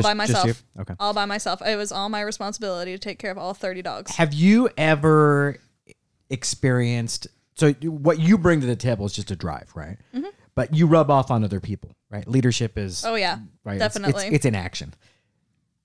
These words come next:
Speaker 1: What have you seen? 'Cause I, I think you, you get kind of a different vantage point from just being how,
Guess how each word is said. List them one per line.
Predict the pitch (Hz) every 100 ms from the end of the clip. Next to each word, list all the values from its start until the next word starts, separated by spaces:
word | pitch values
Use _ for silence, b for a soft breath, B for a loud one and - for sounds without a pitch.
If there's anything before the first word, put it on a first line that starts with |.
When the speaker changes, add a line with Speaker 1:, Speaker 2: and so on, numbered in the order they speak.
| _ _ -
Speaker 1:
What | 165 156 165 151 151 165 233
have | 254
you | 220 185
seen? | - - 170 151 110 104 117 123
'Cause | 180
I, | 208 185
I |
think | 196 254 208
you, | 254 226
you | 233
get | 285 254
kind | - 190
of |
a | 135
different | 131 127 107
vantage | 110 110 101
point | - 101 95 - b b b
from | 113
just | 110 120 110
being | 110 131 117 110
how, | - 127 123 110 98